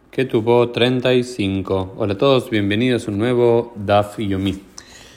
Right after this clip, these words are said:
Dice la Torá, aquel que mata a un animal debe pagar una pena, una, un knas, y aquel que mata a una persona debe morir. Levítico veinticuatro veintiuno.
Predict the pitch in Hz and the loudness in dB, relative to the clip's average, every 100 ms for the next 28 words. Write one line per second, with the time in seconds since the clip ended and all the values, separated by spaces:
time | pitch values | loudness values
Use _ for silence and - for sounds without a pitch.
0 | - - 131 170 143 135 101 107 165 277 | -20 -8 -2 4 4 4 4 6 6 2
1 | - - 95 123 147 147 107 101 127 147 | -6 -10 -4 -2 -2 0 0 2 0 0
2 | 117 98 95 104 98 87 98 135 196 240 | 0 0 0 -4 -4 -2 0 2 0 -4
3 | 98 92 95 90 87 92 104 95 - - | -6 -4 -4 0 2 4 4 2 -6 -8
4 | 90 85 80 92 101 143 262 - - - | -6 -6 -4 0 2 2 0 -6 -18 -16
5 | - 90 87 92 - - _ _ _ 101 | -10 -8 -8 -12 -16 -20 _ _ _ -14
6 | 90 98 101 147 262 - - - _ - | -10 0 2 4 2 -2 -12 -20 _ -20
7 | - - - 110 226 175 123 156 165 160 | -20 -12 -8 2 2 4 0 0 2 2
8 | 160 160 214 226 185 196 196 - 117 123 | 2 0 0 0 2 0 -4 -2 2 4
9 | 127 123 123 120 - - - _ _ _ | 4 4 4 2 -4 -18 -20 _ _ _
10 | _ _ - - _ - 98 110 175 175 | _ _ -20 -20 _ -8 -2 2 2 2
11 | 147 143 123 117 117 123 110 104 101 95 | 2 2 0 0 2 4 4 2 -2 -2
12 | 90 - | -4 -8